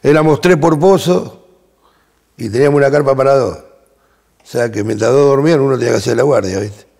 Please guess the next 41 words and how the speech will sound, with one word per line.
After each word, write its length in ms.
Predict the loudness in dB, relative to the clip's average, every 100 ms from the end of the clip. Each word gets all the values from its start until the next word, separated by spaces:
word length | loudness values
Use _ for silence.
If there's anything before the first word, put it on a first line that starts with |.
| _ _ _ _
Eso 300 | -2 2 4
cuando 200 | 2 2
era 100 | 2
normal. 480 | 0 0 0 0 0
Después, 240 | -4 -2 -2
cuando 200 | 0 0
empezó 300 | -2 0 0
todo, 600 | 2 2 4 2 0 -2
los 180 | -4 -2
tres 180 | -2
estábamos 260 | 0 0 0
en 40 | -2
el 40 |
pozo, 400 | 0 -2 -2 -12 _ _ -20 -20 _
porque 180 | -12 -8
era 120 | -4
más 160 | -4 -4
seguro 260 | -2 0 0
estar 120 | 0
dentro 180 | 0 -2
del 100 | 0
pozo 340 | 0 0 0
que 80 | -2
en 400 | -4 -6 -6 -4
la 100 | -4
carpa, 340 | -2 -4 -6 -10
¿viste? 240 | -12 -18 _ _ _ _ _
Estábamos 340 | -6 -4 -2
arriba, 520 | -2 2 2 2 0 -6 -18 _ _ _ _ _ _ _ _ _ _
lo 100 | -6
más 100 | -6
probable 360 | -4 -2 2 2
era 120 | 0
que 80 | -2
no 60 | -4
hagan 220 | -4 -6
pelota, 460 | -4 -4 -4 -6
¿viste? 260 | -10 -12 -18 _ _ _ _ _ _ _
Las 160 | -10 -6
bombas, 360 | -2 -2 -4 -6
porque 320 | -8 -10